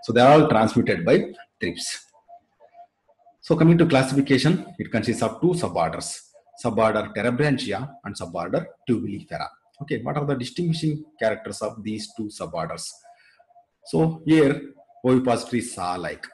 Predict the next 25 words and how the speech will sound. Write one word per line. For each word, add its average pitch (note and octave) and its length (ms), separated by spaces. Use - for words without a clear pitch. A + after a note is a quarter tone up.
Here G#2+ 160
in G#2 140
case, - 380
Tubulifera, A2 680
ovipository G#2+ 600
is E3 100
reduced G#2+ 480
or E2 180
absent. E2+ 380
Terminal F3 460
abdominal C#3 420
segment B2 380
of A2 180
female D3 500
is A2+ 220
conical, G#2+ 600
and G#2 200
in G#2+ 60
case A2 220
of G#2 140
male, C#3 240
it's - 160
actually G3+ 400
bluntly G2+ 680
rounded. E2+ 460